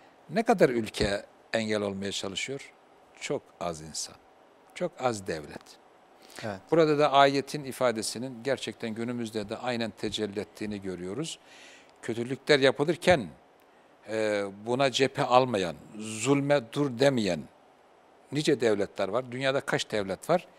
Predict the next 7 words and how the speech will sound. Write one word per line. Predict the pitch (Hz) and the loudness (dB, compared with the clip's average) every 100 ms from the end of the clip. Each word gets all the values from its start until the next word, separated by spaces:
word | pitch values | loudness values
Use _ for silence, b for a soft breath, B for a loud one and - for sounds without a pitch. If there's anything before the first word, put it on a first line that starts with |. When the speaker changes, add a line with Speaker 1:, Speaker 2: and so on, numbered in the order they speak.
| B B B B | B B B B
Speaker 1:
Kaç | - 208 | -2 0
tanesi | - 160 131 101 - 143 160 247 | 2 4 4 2 -2 -4 -4 -8
Filistin'in | - 156 160 139 - 147 143 117 | -8 -6 -4 -4 -4 -4 -4 -2
zulme | 120 143 151 | 0 2 2
uğradığını | 120 117 104 101 98 | 4 4 4 2 -6
söyleyebiliyor | - 95 90 90 82 82 78 | -6 -6 -6 -6 -8 -10 -10
acaba? | 107 - 156 | -10 -12 -16